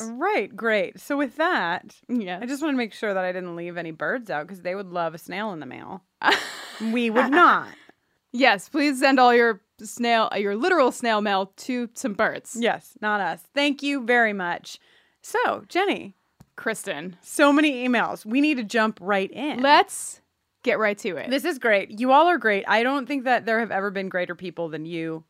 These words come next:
Speaker 1: people. If you're listening to this, it means you're great. Good
Speaker 2: You
Speaker 1: job.
Speaker 2: send great emails. And even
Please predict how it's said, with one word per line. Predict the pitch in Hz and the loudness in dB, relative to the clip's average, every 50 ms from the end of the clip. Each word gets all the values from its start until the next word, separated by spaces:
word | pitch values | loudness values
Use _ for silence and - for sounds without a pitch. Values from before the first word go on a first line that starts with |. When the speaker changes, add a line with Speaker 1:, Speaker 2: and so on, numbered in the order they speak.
| _ | _
Speaker 1:
people. | - - 180 165 - - 62 58 | -12 -10 -10 -10 -10 -12 -12 -12
If | - - | -12 -8
you're | - - | -6 -4
listening | - 220 233 - 277 277 277 254 | -2 -2 -2 -2 -4 -4 -4 -4
to | 277 | -2
this, | 254 285 320 - - | -2 -2 -2 -2 -4
it | 277 | -6
means | 247 254 254 240 | -6 -4 -4 -4
you're | 269 269 | -2 0
great. | 226 320 359 311 - - - _ _ _ _ _ _ | 2 4 4 4 2 -2 -8 _ _ _ _ _ _
Good | - 185 | -6 -6
Speaker 2:
You | 262 269 | -4 -2
Speaker 1:
job. | 226 262 | 0 2
Speaker 2:
send | 311 349 359 370 370 370 359 370 349 _ _ - | 4 4 4 4 2 0 -2 -4 -8 _ _ -2
great | 262 247 240 247 247 | 0 2 2 2 2
emails. | 240 233 226 226 226 220 226 220 226 226 233 | 0 -2 -2 0 0 0 0 -2 -2 -2 -2
And | 262 269 | 0 2
even | 339 392 | 2 4